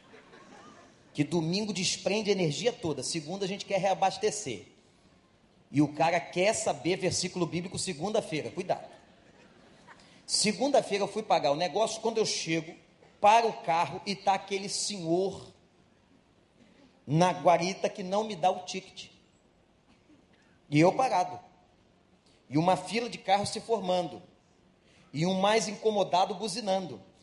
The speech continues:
E o cara parado. E o cara era estranho. Vamos abrir o jogo? Ele era feio mesmo, ele era esquisito. E ficou olhando pra você. Nos dias de hoje, você desconfia. O que que é isso? O que que ele tá pensando? Que movimento ele participa?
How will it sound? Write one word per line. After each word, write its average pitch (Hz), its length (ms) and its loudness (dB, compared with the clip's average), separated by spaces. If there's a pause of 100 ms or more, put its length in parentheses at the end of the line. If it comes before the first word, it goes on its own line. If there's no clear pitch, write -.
E 202 100 0
o 202 140 0
cara 190 220 4
parado. 196 500 2 (640)
E 156 100 0
o 185 120 0
cara 180 400 4
era 202 180 2
estranho. 196 600 -2 (800)
Vamos 208 160 4
abrir 185 160 4
o 175 60 6
jogo? 175 280 4
Ele 175 100 2
era 202 120 4
feio 208 340 0
mesmo, 185 260 2
ele 156 80 2
era 160 60 -4
esquisito. 196 600 0 (920)
E 139 60 -2
ficou 180 300 2
olhando 214 240 4
pra 220 120 0
você. 214 580 4
Nos 151 160 -2
dias 190 240 0
de 175 100 -4
hoje, 247 380 10 (100)
você 151 220 -2
desconfia. 233 680 -2
O 143 60 -8
que 160 140 -2
que 185 100 2
é 226 60 8
isso? 214 340 0 (140)
O - 40 -20
que 156 100 0
que 156 80 0
ele 147 80 -2
tá 160 100 4
pensando? 208 460 0
Que 170 100 -6
movimento 165 420 2
ele 165 100 2
participa? 196 680 0